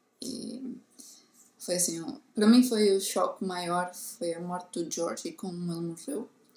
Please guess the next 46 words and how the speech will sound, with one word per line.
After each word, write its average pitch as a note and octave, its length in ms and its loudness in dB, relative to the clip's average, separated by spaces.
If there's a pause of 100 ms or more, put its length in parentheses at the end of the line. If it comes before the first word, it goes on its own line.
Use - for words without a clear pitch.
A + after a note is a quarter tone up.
(120)
Pronto, F#3 220 -10
já - 100 -8
estou - 220 -4
a E3 60 -2
revelar E3 280 -6
que E3+ 80 -8
ele E3 80 -8
vai - 160 -10
morrer F3 280 -4
para F3+ 160 -12
quem F3+ 160 -8
está E3+ 140 -6
a - 40 -4
começar - 300 -8
a - 540 -12
série. A#3+ 400 -4 (600)
Ah, A#3+ 140 8
mas D4+ 160 10
eu D4+ 80 6
acredito B3 320 4
que B3 80 4
esta A3+ 200 2
série G3 320 6
vocês F#3+ 300 -2
já F3+ 180 -2
viram E3+ 360 -6 (1040)
e F3 120 -4
já F3 160 -4
conhecem. F#3+ 500 -2 (400)
Ah, A3+ 560 8
mas A#3 400 8
sem B3 220 8
dúvida A#3 360 6
é A3 40 4
uma G#3+ 160 4
das G3+ 200 -6
melhores F#3+ 220 2
séries - 280 -4
de - 60 0
sempre F#3+ 280 -4
e F#3+ 40 -6
também F#3+ 260 -4
tem F#3+ 160 -6
sempre F#3+ 260 -4
coisas F#3 340 -6
novas. F3 380 -6